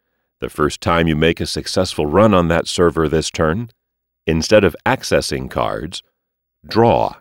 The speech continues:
two cards. The goal, the big boy has stated, is to spoil four cards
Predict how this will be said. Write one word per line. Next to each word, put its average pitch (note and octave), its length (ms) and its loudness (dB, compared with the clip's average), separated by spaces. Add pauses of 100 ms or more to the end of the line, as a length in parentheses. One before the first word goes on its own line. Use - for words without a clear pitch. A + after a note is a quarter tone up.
(200)
two C2 200 -8
cards. - 680 -6 (2250)
The - 120 -10 (200)
goal, A2+ 500 6
the - 80 -6
big G2+ 180 2
boy G2 220 6
has E2+ 120 4
stated, G#2 340 2
is E2 140 0
to D2+ 460 -4
spoil G2 420 4
four G#2+ 500 4
cards G#2 560 0